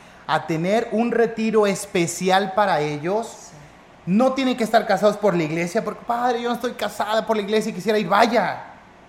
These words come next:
Speaker 1: "Padre, es que mi esposo no quiere", ore, ofrezca un ayuno para que su esposo vaya al retiro, pero haga algo. Es el próximo doce de marzo en la Casa de la Comunidad.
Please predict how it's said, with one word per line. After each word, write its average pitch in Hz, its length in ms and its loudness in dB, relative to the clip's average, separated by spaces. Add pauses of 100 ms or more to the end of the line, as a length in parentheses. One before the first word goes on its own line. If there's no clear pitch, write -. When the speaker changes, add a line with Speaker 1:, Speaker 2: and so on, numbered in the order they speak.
(220)
Speaker 1:
"Padre, 262 260 2
es 202 60 -2
que 254 100 0
mi 226 100 0
esposo 240 440 -4
no 247 240 -2
quiere", 254 340 2
ore, 269 460 10
ofrezca 269 380 4
un 330 100 6
ayuno 320 520 8
para 262 220 2
que 254 100 0
su 233 80 2
esposo 285 380 6
vaya 285 280 6
al 254 100 0
retiro, 277 520 0
pero 262 180 2
haga - 320 2
algo. 247 380 2 (720)
Es 277 280 8
el 247 200 8
próximo 294 520 2
doce 220 380 2
de 196 80 0
marzo 196 580 0 (200)
en 180 160 0
la 160 180 0
Casa 196 320 0
de 240 100 4
la 175 220 0
Comunidad. 156 680 -2